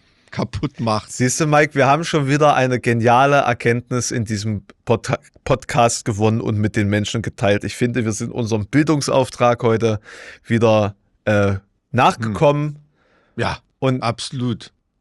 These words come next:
Speaker 2: deswegen sage ich, selbst wenn wir es nicht nochmal schaffen sollten, vor Ende des Jahres einen Podcast aufzuzeichnen, was ich sehr bedauern würde, wäre das ein schöner Abschluss für heute und für dieses Jahr.
Speaker 1: Absolut, aber ich, ich setze zumindest von meiner Seite alles dran, dass wir es nochmal schaffen, weil ich habe wirklich einen, ku-,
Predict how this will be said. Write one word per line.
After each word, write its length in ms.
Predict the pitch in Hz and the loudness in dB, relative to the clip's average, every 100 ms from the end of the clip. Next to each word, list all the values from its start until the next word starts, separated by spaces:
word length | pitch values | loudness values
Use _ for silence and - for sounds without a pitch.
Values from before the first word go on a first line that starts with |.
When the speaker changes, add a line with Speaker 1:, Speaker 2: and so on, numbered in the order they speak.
| _ | _
Speaker 2:
deswegen 500 | 139 135 - 139 127 | 0 0 2 0 0
sage 360 | 123 123 127 123 | 0 4 4 2
ich, 100 | 120 | 0
selbst 400 | 135 131 - 98 | 0 0 -2 0
wenn 160 | 143 202 | 0 2
wir 80 | 190 | 0
es 140 | 175 160 | 0 0
nicht 160 | 202 | 0
nochmal 260 | 202 175 151 | 0 2 0
schaffen 300 | 151 147 139 | 0 0 0
sollten, 340 | 117 123 127 | 2 2 0
vor 160 | 123 117 | -2 0
Ende 180 | 127 131 | 0 -2
des 180 | 120 - | -2 2
Jahres 200 | 120 120 | 2 0
einen 60 | |
Podcast 440 | 110 123 - 110 - | -6 -4 -2 -2 -2
aufzuzeichnen, 640 | 120 - 104 104 101 110 | -2 -6 -4 -2 0 0
was 180 | 123 120 | 0 0
ich 80 | 101 | 0
sehr 140 | 120 | 0
bedauern 520 | 104 - 139 143 113 | 0 2 4 4 2
würde, 380 | 98 107 113 147 147 - - - _ _ _ _ - | 0 2 2 0 -4 -20 -20 -20 _ _ _ _ 0
wäre 200 | 123 135 | 2 4
das 140 | 127 - | 2 0
ein 120 | 127 | 0
schöner 240 | 135 123 | 2 2
Abschluss 480 | 98 - 101 104 - _ _ _ | 0 -2 -6 -6 -8 _ _ _
für 120 | - 104 | -6 -2
heute 260 | 95 - 87 - - | -2 -2 -8 -14 -16
und 160 | - 113 | -6 -4
für 100 | 110 | -2
dieses 260 | 113 95 90 | -4 -4 -2
Jahr. 120 | 180 | -2
Speaker 1:
Absolut, 420 | - 175 170 208 | -2 -2 -2 0
aber 280 | 175 180 165 | 0 0 -2
ich, 260 | 185 - - _ - | -4 -6 -12 _ -4
ich 260 | 294 - | -4 -2
setze 340 | - 208 - - | -2 -2 -2 -8
zumindest 400 | 180 208 214 - | -4 -4 -4 -6
von 120 | 156 | -4
meiner 240 | 165 214 | -2 -2
Seite 300 | 180 160 156 | -2 -2 -2
alles 260 | 131 190 - | -2 -2 -4
dran, 180 | - 175 | -4 -4
dass 180 | 170 151 | -4 -6
wir 60 | |
es 80 | 139 | -6
nochmal 220 | 151 139 | -2 -2
schaffen, 300 | 131 160 165 | -2 -4 -2
weil 120 | 135 139 | -2 0
ich 60 | |
habe 140 | 139 127 | -2 -4
wirklich 280 | 160 160 135 | -8 -8 -8
einen, 100 | 117 | -10
ku-, 200 | - | -14